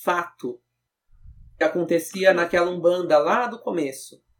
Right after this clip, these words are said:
Speaker 2: Sei.
Speaker 1: Eu não sabia o que significava caô,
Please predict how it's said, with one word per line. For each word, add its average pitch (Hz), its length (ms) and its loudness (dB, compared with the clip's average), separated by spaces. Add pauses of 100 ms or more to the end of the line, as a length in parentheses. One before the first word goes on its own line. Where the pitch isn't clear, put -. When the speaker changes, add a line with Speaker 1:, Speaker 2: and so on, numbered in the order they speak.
(840)
Speaker 2:
Sei. - 420 -12
Speaker 1:
Eu 165 140 6
não 196 140 0
sabia 190 360 2
o 190 60 -4
que 190 100 -4
significava 180 800 -4
caô, 165 540 -2